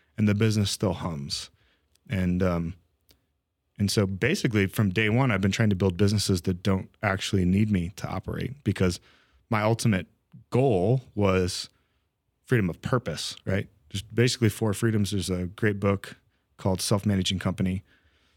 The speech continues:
The Four Freedoms in Every Entrepreneur is Chasing, and in the order that they need to get them.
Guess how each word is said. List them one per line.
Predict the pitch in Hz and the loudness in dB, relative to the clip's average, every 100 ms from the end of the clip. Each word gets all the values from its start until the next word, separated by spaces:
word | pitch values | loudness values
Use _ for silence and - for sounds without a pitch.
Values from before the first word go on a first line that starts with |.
| - | -4
The | |
Four | 110 127 | 0 2
Freedoms | 113 123 110 | 2 2 2
in | 110 | 2
Every | 104 110 | 2 2
Entrepreneur | 107 - 110 104 | 2 2 0 2
is | 101 | 0
Chasing, | - 120 110 117 113 | 0 -2 2 2 2
and | 104 | 2
in | 101 | 2
the | 98 | 4
order | 101 101 | 4 2
that | 98 95 | 0 0
they | 101 | 0
need | 95 | 0
to | - | -2
get | 123 120 | -2 0
them. | 117 117 | 2 2